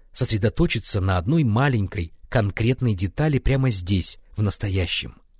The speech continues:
Забудьте о грандиозных повествованиях, которые приведут только к искажению из-за чрезмерного обобщения. Таким образом, один из удивительных способов дистанцироваться и изменить перспективы — это выбраться из своей собственной головы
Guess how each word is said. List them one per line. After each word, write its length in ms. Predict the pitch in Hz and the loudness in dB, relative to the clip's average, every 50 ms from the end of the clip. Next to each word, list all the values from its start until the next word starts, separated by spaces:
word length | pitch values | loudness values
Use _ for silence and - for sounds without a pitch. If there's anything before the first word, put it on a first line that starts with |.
| _ - - | _ -8 -2
Забудьте 540 | 101 - 110 87 85 151 180 - - 156 | 0 0 0 2 0 -2 -2 0 0 -2
о 120 | - 117 107 | -2 -2 -2
грандиозных 720 | 98 107 104 95 92 107 127 139 - - 135 123 - - | -2 -2 -2 0 0 0 0 0 0 0 0 -2 -2 -2
повествованиях, 960 | - 104 92 90 - - - 95 90 98 123 127 113 92 80 - - - - - _ _ _ _ - - | -4 -2 0 0 0 0 0 -2 0 2 2 0 0 -2 -4 -8 -12 -18 -20 -20 _ _ _ _ -12 -6
которые 400 | - 107 - - 113 98 95 90 | -4 -4 -2 0 0 0 2 2
приведут 440 | - - 90 87 82 95 127 - - | 2 2 0 0 0 0 -2 0 2
только 280 | - 170 165 - - - | 0 0 0 0 -4 -6
к 140 | - - - | -8 -8 -4
искажению 760 | 127 - - - 110 98 85 82 107 143 147 127 107 95 90 | -2 -2 0 0 0 0 0 0 0 0 2 2 2 0 0
из-за 220 | - 98 82 85 | -2 -4 -4 -4
чрезмерного 680 | - - 101 92 - 98 95 104 107 98 101 98 98 95 | -4 -4 -4 -4 -2 -2 -2 -2 -2 -2 -2 -2 -4 -4
обобщения. 720 | - 107 98 107 - - - - 101 78 67 58 - - - - - - | -4 -2 -2 0 0 0 0 0 -2 -4 -6 -8 -14 -18 -20 -20 -6 0
Таким 320 | - 135 - - 214 202 | 0 0 4 4 4 4
образом, 440 | - 185 170 170 165 143 - 147 139 - | 4 4 4 4 6 6 6 4 2 2
один 340 | 110 107 104 110 151 151 123 | 0 -2 0 4 4 4 4
из 100 | 104 - | 2 0
удивительных 560 | 92 90 90 98 170 160 - 143 143 139 - | -2 -2 -2 -2 -2 -2 0 0 0 2 0
способов 580 | - - - 135 131 - - 101 107 101 - - | 0 -2 -2 -2 0 0 -2 -2 -4 -6 -6 -6
дистанцироваться 1040 | 98 95 107 - - 98 95 87 - - 147 143 120 95 90 - - - 82 73 - - - _ _ _ - - | -4 -2 -2 0 0 0 0 0 0 2 2 0 0 -2 -2 0 0 -2 -2 -4 -10 -14 -20 _ _ _ -8 -2
и 140 | - 104 98 | 0 2 2
изменить 400 | 92 - 92 92 95 123 120 - | 2 2 2 2 0 0 0 0
перспективы — 680 | - - - - 95 - - - 175 170 127 90 - - _ _ _ _ _ _ - | -2 -4 -4 -6 -6 -4 -4 -2 -2 -2 -4 -4 -6 -8 _ _ _ _ _ _ -2
это 180 | - 135 - 117 | -2 0 0 0
выбраться 420 | 95 123 151 123 - - - - 127 | 0 2 2 2 2 2 2 -2 -2
из 200 | - - - - | -2 0 2 2
своей 240 | - 107 110 117 107 | 2 2 0 0 2
собственной 520 | - - 135 - - - - 117 110 101 | 2 0 0 0 -2 -4 -2 -2 -2 -2
головы 520 | 95 104 95 95 90 85 95 127 110 87 | 0 0 0 0 0 0 0 -2 -4 -4